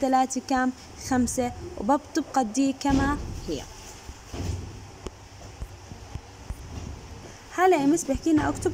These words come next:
كل من المقادير الآتية بأبسط صورة. عندنا تلاتة إكس زائد أربعة إكس، بمسك المعاملات يا مس بجمعهم مع بعض، بحكي تلاتة زائد أربعة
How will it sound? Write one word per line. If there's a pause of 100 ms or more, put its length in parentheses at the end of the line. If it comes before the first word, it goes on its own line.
كل
من
المقادير
الآتية
بأبسط
صورة. (380)
عندنا
تلاتة
إكس
زائد
أربعة
إكس، (520)
بمسك
المعاملات
يا
مس
بجمعهم
مع
بعض، (100)
بحكي
تلاتة
زائد
أربعة